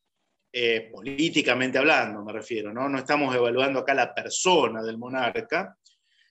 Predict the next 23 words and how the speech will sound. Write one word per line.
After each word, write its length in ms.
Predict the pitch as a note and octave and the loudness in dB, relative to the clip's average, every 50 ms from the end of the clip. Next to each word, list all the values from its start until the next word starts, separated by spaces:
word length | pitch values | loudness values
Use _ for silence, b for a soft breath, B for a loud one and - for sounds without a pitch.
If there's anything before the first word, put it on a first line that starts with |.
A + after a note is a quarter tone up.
| _ _ | _ _
y 160 | - F#3 F#3 F#3 | -2 -2 0 2
te 100 | G3+ G3 | 2 4
puede 240 | G3+ A3 B3+ C#4+ | 8 8 8 8
tocar 400 | F#3+ G3 E3+ - G3+ D#3+ E3+ G#3 | 8 6 4 4 6 6 6 8
un 120 | G#3+ F3 C#3+ | 6 6 4
inepto, 720 | B2 A#2+ C3 E3 F3+ D#3+ C3+ - - - - A2 G2+ G2+ G#2 | 2 2 2 4 4 4 2 0 -6 -10 -10 -8 -8 -6 -6
alguien 280 | A2+ B2 D3 C#3+ B2+ | -4 -4 -4 -4 -4
que, 220 | - A#2+ G#2+ G2 - | -6 -8 -10 -10 -10
que 160 | - A2+ G#2 | -12 -12 -10
realmente 540 | G2+ G#2+ B2 B2 B2 B2+ C#3+ - - D#3 D#3 | -8 -4 -4 -2 -2 -2 -4 -4 -2 -2 -2
no 160 | B2+ B2 B2 | -2 -2 -4
entiende 500 | B2 A#2+ A#2 C#3 C#3+ D3 D3 C3+ B2+ B2 | -6 -6 -4 0 2 2 2 2 0 0
nada 380 | B2+ C#3+ D3 D3+ D3+ D3 C3+ B2 | 2 4 4 6 6 4 4 4
de 100 | A#2 A2+ | 2 0
la 160 | A2 A2 A2 | -2 -4 -4
política 400 | A2+ A2+ A#2+ B2+ B2 C3 A#2 B2 | -6 -6 -6 -8 -8 -8 -6 -6
internacional, 680 | A2+ A2+ A#2 A#2+ B2 C3 B2+ - G3 F3 D3 D#3+ F#3+ - | -6 -6 -6 -6 -6 -6 -6 -4 -2 2 2 2 2 0
porque 220 | - A2+ G#2 - A2+ | -2 -8 -8 -6 -4
la 120 | A2 A2 | -4 -4
sangre 360 | - - D3 D3 D#3 D3+ C#3+ | -2 0 0 2 2 4 2
azul 420 | C3 B2+ - - D3 D#3+ D#3+ D3+ C3+ | 2 2 0 0 2 2 2 2 0
no 140 | B2 A#2+ B2 | -4 -2 2
da 240 | C#3+ D#3+ D3+ D3+ | 2 2 2 0